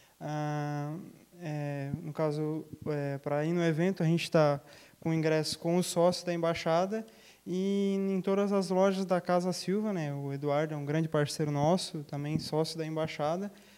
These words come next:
né? Ele cedeu o espaço da, da loja em cada localidade pra tá, pra tá no-, é, a-, aumentar a nosso, né, a nossa, é, aqui a região pra, de venda de ingressos, né?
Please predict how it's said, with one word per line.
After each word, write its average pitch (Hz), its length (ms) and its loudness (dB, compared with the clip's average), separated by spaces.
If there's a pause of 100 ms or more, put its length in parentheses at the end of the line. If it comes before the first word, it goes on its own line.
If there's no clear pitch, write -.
(140)
né? 160 260 0
Ele 165 100 -2
cedeu 165 420 0
o - 20 2
espaço 165 440 -4
da, 151 260 0
da 156 120 -2
loja 170 460 0 (280)
em 151 60 -4
cada 170 260 4
localidade 170 680 2
pra 180 220 -6
tá, 180 440 -4 (520)
pra 160 140 0
tá 170 380 2
no-, 170 220 2 (100)
é, 151 300 0
a-, 160 220 0
aumentar 180 560 2
a 196 40 0
nosso, 180 760 -2 (320)
né, 165 180 0
a 160 60 0
nossa, 156 760 -2 (460)
é, 143 640 -6
aqui 143 200 -4
a 175 40 4
região 185 460 2
pra, 165 320 0
de 156 140 -2
venda 185 200 2
de 180 120 -2
ingressos, 185 480 -2
né? 139 120 -6